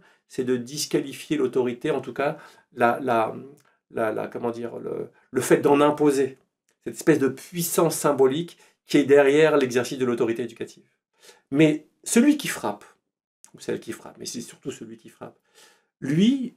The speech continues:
il est aussi disqualifié, mais pour des raisons morales. Parce qu'il porte la main, il lève la main sur sa mère. Donc, c'est pas les mêmes logiques de di-, de, de, de, de perte de légitimité, mais à la fin, c'est, c'est la même chose.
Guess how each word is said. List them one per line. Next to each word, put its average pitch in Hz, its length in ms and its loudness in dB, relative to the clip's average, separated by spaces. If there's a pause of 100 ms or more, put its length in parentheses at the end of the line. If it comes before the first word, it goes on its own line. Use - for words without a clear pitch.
il 160 180 4
est - 20 12
aussi 202 320 8
disqualifié, 170 580 0
mais 247 60 2
pour 160 140 -2
des 131 80 2
raisons 127 240 2
morales. 160 560 -2 (460)
Parce - 120 -12
qu'il - 140 -20
porte - 300 -2
la 156 100 2
main, 120 280 -4 (140)
il 143 140 -6
lève 254 180 6
la 165 80 6
main 143 140 2
sur - 180 -6
sa 120 140 -10
mère. 120 200 -18
Donc, 139 120 -4 (260)
c'est - 140 0
pas 349 120 8
les 262 120 6
mêmes 202 180 10
logiques 170 280 10
de 139 60 2
di-, 139 220 -4
de, 131 160 2
de, 135 140 -4
de, 123 220 2
de 113 120 2
perte 127 260 4
de 127 60 8
légitimité, 131 800 -2 (480)
mais 143 100 6
à 143 120 10
la - 120 6
fin, 208 300 4
c'est, 135 240 -2
c'est - 160 -2
la 117 140 2
même 123 160 -2
chose. - 360 -12